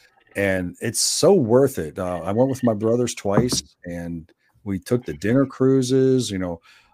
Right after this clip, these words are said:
uh, they have the comedy shows. Naturally, Alonzo Bowden usually is a regular there. Um, it's just, it's, it's really, really nice. The only thing you have to prepare yourself for is that there's a likelihood that it's gonna rain,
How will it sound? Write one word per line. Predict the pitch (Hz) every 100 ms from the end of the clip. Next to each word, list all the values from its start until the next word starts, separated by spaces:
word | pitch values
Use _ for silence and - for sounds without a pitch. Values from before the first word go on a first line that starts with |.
| _
uh, | 90 82
they | 92
have | 101 98
the |
comedy | - 107 110 113
shows. | 101 - 107 107 95
Naturally, | 95 - 98
Alonzo | 90 90 95 92
Bowden | 82 95 92
usually | 92 90 90
is | 92 85
a |
regular | 82 90 95 90 80
there. | 78 80 95 _ _ _ _ _ _ -
Um, | 80 80 80 76 73 _ _ _ _ _ _
it's | - 196 -
just, | 175 160 - -
it's, | 120 120 -
it's | 127 120 - -
really, | 107 127 143
really | 143 135 131
nice. | 107 104 -
The | 117
only | 131 160
thing | 190
you | 151
have | 131
to | -
prepare | - 143 -
yourself | 104 113 110 -
for | 104 113
is | 113
that | 104
there's | 113 104
a |
likelihood | 92 107 113 101 107
that | 98
it's | 95
gonna | - 95
rain, | 87 -